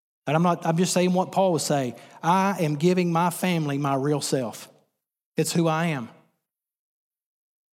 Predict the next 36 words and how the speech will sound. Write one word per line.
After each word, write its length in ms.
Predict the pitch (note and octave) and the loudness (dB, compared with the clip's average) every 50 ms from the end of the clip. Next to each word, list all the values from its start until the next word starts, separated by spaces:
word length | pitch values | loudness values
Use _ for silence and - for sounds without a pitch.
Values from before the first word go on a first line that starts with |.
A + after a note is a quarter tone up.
| _ _ _ | _ _ _
And, 180 | D3+ D#3+ E3 E3 | 0 0 0 2
and 180 | - F3 E3 | 2 2 2
my 140 | E3+ E3 E3+ | 4 4 2
family 420 | E3+ E3+ - F#3+ F#3+ F#3+ G3 G3 G3 | 2 2 0 2 2 4 4 2 4
gives 240 | F3 G3 F#3 F3 | 4 2 2 2
me 160 | F3 G3 G3+ G#3 | 2 2 2 2
the 140 | F3 D#3 | 2 2
real 240 | C#3 D3+ E3 F3 D#3+ | 0 2 0 0 0
self. 500 | - - - E3+ C#3+ B2+ A#2 - - - | -2 0 0 2 2 0 -2 -4 -10 -6
That's 220 | - D#3 D3+ D3+ - | -4 -4 -2 0 0
who 100 | F#3 F3 | 0 2
they 160 | E3 E3 E3+ | 2 2 2
are. 220 | E3+ E3+ D3+ C3 | 2 2 2 2
I 100 | C3 D3 | 0 0
know 320 | E3 E3+ E3 E3+ E3+ E3+ D#3 | 0 0 0 2 2 2 0
them, 220 | C#3 B2+ A2+ A2 | 0 -4 -6 -6
and 140 | A#2+ C#3 C#3+ | -6 -4 -2
I 60 | C#3 | -2
love 320 | C#3 C3 C3+ D3+ D#3 D3+ D3 | 0 0 2 0 0 0 -2
them 120 | D#3+ D#3 | -4 -4
through 300 | D3+ D3 D#3+ D#3+ D3+ C#3+ | -4 -4 -2 -2 -2 -2
it, 180 | C3 B2 - - - | -4 -6 -10 -16 -12
and 140 | C#3 C3 C3 | -8 -8 -4
they 120 | C3+ C#3+ | -4 -2
love 240 | C#3+ C#3+ C#3+ C3+ C3 | -2 -2 -4 -4 -4
me 140 | C#3+ C#3 B2+ | -6 -6 -6
through 300 | - - C3 A#2+ A2+ A2 | -8 -10 -10 -10 -10 -10
it. 140 | G#2+ - _ _ _ _ _ _ _ _ _ _ | -14 -16 _ _ _ _ _ _ _ _ _ _
It 60 | - | -4
doesn't 260 | C3 D#3 D3 F3 - | -2 -2 -2 -2 -2
take 220 | - F3 E3+ E3+ D3 | -2 -2 -2 -2 -6
much 240 | C#3 B2+ - - | -8 -8 -8 -8
risk 300 | B2+ B2+ A#2+ - - - | -8 -8 -8 -8 -10 -8
to 60 | - B2+ | -8 -6
love 260 | B2 B2 A#2+ A2+ A2+ | -6 -6 -8 -8 -8
there. 280 | C3 B2+ B2+ B2 B2 | -6 -6 -6 -6 -8